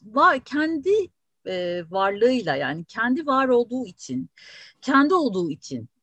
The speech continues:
e, aslında bir, bir aşk yaşayabiliyor. E, ve Fera'yı olduğu gibi seven bir adam. E,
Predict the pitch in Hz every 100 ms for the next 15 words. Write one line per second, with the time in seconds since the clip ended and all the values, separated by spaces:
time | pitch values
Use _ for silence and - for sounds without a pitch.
0 | - - - - - 160 - - 151 139
1 | 135 - 160 160 - 160 165 - 160 151
2 | - 156 139 - 139 127 123 120 123 220
3 | - _ _ - - - 160 160 202 202
4 | 226 277 294 220 226 349 311 226 - 170
5 | 143 135 135 135 - 131 127 175 330 _
6 | _ 147 139 135 127